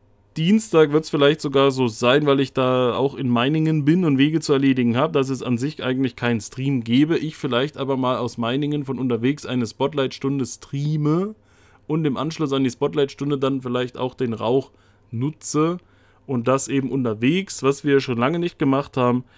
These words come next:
Wenn ihr da Bock habt, könnt ihr natürlich reinschalten. Ich habe mir auch vorgenommen, dass ich ein paar Leute adden möchte, jetzt wo der Account wieder da ist. Und zwar möchte ich die Leute, die ich auf dem Go-Fest in Berlin live getroffen habe vor Ort, die möchte ich gerne bei mir irgendwo auf dem Account haben.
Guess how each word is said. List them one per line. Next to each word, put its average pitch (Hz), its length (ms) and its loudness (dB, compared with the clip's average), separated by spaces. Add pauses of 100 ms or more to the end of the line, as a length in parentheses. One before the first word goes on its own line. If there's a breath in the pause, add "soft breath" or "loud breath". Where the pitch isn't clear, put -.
(260 soft breath)
Wenn 131 160 4
ihr 165 60 0
da 139 80 6
Bock 139 280 -2
habt, 143 240 0
könnt 135 160 2
ihr 131 60 2
natürlich 113 400 -4
reinschalten. 127 720 -2 (380 soft breath)
Ich - 80 -18
habe 202 160 6
mir 202 80 8
auch 139 120 6
vorgenommen, 202 540 4
dass 151 160 2
ich 156 100 -4
ein 151 120 -4
paar 139 120 -4
Leute 175 380 2
adden 160 200 -4
möchte, 165 280 0
jetzt 147 240 -2
wo 147 80 0
der 131 120 0
Account 147 360 -4
wieder 139 180 -2
da 120 280 0
ist. 139 120 -2
Und 123 100 -8
zwar 120 200 -4
möchte 139 360 -2
ich 165 360 0 (680 soft breath)
die 120 100 -2
Leute, 170 440 6
die 165 140 -4
ich 160 120 0
auf 151 120 2
dem 131 240 -2
Go-Fest 175 640 0
in 156 160 -2
Berlin 165 400 0
live 165 320 0
getroffen 165 500 -4
habe 147 160 -4
vor 139 200 -4
Ort, 139 280 -2
die 175 120 -4
möchte 165 300 -4
ich - 120 -12
gerne 147 280 0
bei 135 160 -2
mir 151 200 -2
irgendwo 143 360 -2
auf 135 120 -2
dem 127 180 -4
Account 127 400 -6
haben. 117 400 -8